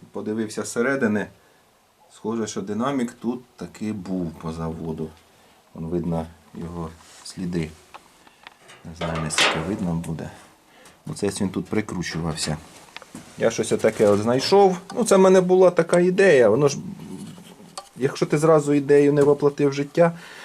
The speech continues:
то через час якийсь життя само тобі змінює ідеї. Оце я хотів його сюди отак прикрутити. І він би, ну, примерно б став.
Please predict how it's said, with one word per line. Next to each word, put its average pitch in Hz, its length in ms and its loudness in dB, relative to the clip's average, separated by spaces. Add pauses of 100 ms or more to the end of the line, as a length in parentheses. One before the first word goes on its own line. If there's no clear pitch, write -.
(280)
то 120 320 4
через 131 340 2
час 156 320 4
якийсь 127 420 0 (760)
життя 123 420 2 (200)
само 147 460 2 (760)
тобі 127 240 -2
змінює 139 580 4
ідеї. 87 640 4 (1000)
Оце 127 240 0
я 123 80 6
хотів 120 340 0
його 113 180 0
сюди 113 260 0
отак 110 280 2
прикрутити. 110 760 -2 (520)
І - 20 -8
він 127 240 0
би, 120 160 6 (1080)
ну, 165 320 -4
примерно 139 520 0
б 82 100 -4
став. 80 320 -2